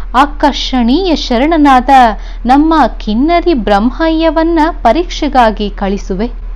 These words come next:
ಬಸವಣ್ಣನವರು ಮೊದಲು ಒಪ್ಪಲಿಲ್ಲ.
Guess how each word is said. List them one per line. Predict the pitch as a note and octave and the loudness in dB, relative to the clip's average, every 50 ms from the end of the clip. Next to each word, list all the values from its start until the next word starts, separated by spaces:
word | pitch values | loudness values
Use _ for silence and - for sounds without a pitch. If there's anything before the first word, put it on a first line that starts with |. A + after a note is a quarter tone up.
| - - - - - - - - - - - - - - - - - - - - - - - - - - - - - - - - - - - G#3+ | -10 -10 -10 -10 -10 -10 -10 -10 -10 -10 -10 -10 -10 -10 -10 -10 -10 -10 -10 -10 -8 -8 -8 -8 -8 -8 -8 -10 -10 -8 -8 -8 -8 -6 0 2
ಬಸವಣ್ಣನವರು | A#3+ B3 A#3+ - A3+ G#3 G3 F#3 G3+ A#3+ C4+ B3 A#3 G#3 F#3+ G3+ G3 G3 F#3+ F#3 | 2 2 2 2 0 0 0 0 0 0 2 2 2 2 2 0 0 0 0 0
ಮೊದಲು | F#3 F#3 F#3 - A#3+ A3 G#3 G3 F#3 | -2 -2 -2 0 0 0 0 0 -2
ಒಪ್ಪಲಿಲ್ಲ. | F3 F#3+ G3+ - - - F#3 F3+ F3+ F3+ F3+ F3+ | 0 -2 -4 -2 -2 -2 0 0 0 0 0 -2